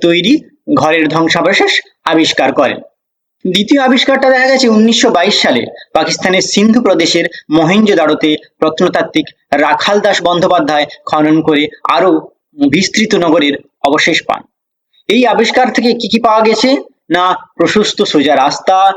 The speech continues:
সমান আকারের ইটের তৈরি ঘর, উন্নত ড্রেনেজ ব্যবস্থা, শিলমোহর, পাত্র, গয়না, ওজন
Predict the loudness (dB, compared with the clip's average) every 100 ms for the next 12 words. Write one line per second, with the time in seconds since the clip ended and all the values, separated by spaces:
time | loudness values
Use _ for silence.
0 | -6 -6 -4 0 0 -2 -2 0 0 0
1 | -2 -2 0 2 2 2 0 0 2 0
2 | -2 -4 2 2 2 0 2 2 2 2
3 | 0 0 0 -2 -2 -2 -6 _ _ _
4 | _ -4 0 2 2 2 2 0 0 -6
5 | _ -2 -2 -4 -2 0 0 -2 -2 0
6 | 0 2 0 0 -2 -4 _ 0 0 2
7 | 0